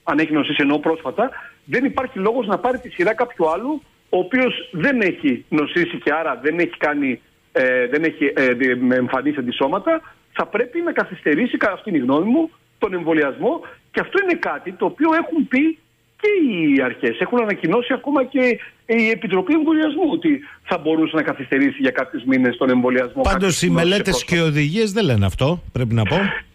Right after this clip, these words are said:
Speaker 1: Οι μελέτες και οδηγίες δεν λένε αυτό πράγματι. Ε, δεν υπάρχει καμία τέτοια
Speaker 2: Λένε να
Speaker 1: συγκεκριμένη
Speaker 2: κάνουν όλοι το
Speaker 1: οδηγία.
Speaker 2: εμβόλιο. Αυτό λένε.
Speaker 1: Ναι.
Speaker 2: Καταλάβατε.
Speaker 1: Ε, ε, προσέξτε, εγώ δεν είπα να μην το κάνει, είπα να το καθυστερήσει.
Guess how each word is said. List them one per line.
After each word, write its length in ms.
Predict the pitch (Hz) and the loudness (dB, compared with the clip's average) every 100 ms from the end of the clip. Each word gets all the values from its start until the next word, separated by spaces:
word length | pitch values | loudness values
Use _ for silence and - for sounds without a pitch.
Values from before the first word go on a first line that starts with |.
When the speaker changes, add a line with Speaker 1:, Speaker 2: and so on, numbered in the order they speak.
| _ | _
Speaker 1:
Οι 100 | - | -4
μελέτες 400 | 190 190 311 285 | -2 -2 -4 -4
και 100 | - | -2
οδηγίες 360 | 190 175 196 226 | -2 0 0 0
δεν 120 | 185 | 0
λένε 180 | 208 180 | 0 0
αυτό 260 | 143 - 196 | -2 -2 -2
πράγματι. 760 | 135 135 170 220 330 339 330 - - - | 0 -2 -2 -2 2 0 -2 -12 -8 -2
Ε, 280 | 185 185 | 0 0
δεν 200 | 170 202 | 0 -2
υπάρχει 320 | 208 208 202 202 | -2 -4 -4 -2
καμία 400 | 165 160 175 160 | -4 0 -2 0
τέτοια 480 | 170 170 147 135 - | -4 -2 -2 -2 0
Speaker 2:
Λένε 200 | 202 226 | 0 2
να 80 | 226 | 2
Speaker 1:
συγκεκριμένη 260 | - 233 240 | 2 0 2
Speaker 2:
κάνουν 140 | 240 240 | 2 2
όλοι 200 | 233 170 | 0 0
το 80 | 156 | 0
Speaker 1:
οδηγία. 80 | 135 | 0
Speaker 2:
εμβόλιο. 400 | 127 123 107 101 | 2 0 0 0
Αυτό 240 | 113 220 | -2 0
λένε. 360 | 170 107 87 82 - _ _ - | 0 0 -2 -6 -10 _ _ -20
Speaker 1:
Ναι. 60 | - - | -18 -4
Speaker 2:
Καταλάβατε. 460 | 151 175 196 135 - - - - - | 0 0 0 -4 -10 -16 -18 -10 -4
Speaker 1:
Ε, 80 | 175 185 180 - - - _ | -4 -4 -8 -12 -14 -14 _
ε, 80 | 170 - | -12 -6
προσέξτε, 540 | 156 160 240 - 135 - | -2 -2 -2 -8 -20 -6
εγώ 200 | 151 165 | -2 0
δεν 140 | 202 | 0
είπα 180 | 240 220 | -2 -2
να 100 | 180 | -2
μην 140 | 170 | -2
το 100 | 156 | -2
κάνει, 420 | 147 139 131 147 - | -2 -2 -2 -4 -4
είπα 220 | 175 175 | -4 -4
να 60 | 214 | -2
το 80 | 196 | -2
καθυστερήσει. 680 | 190 156 - 196 202 - | -2 -4 -2 -2 -2 -8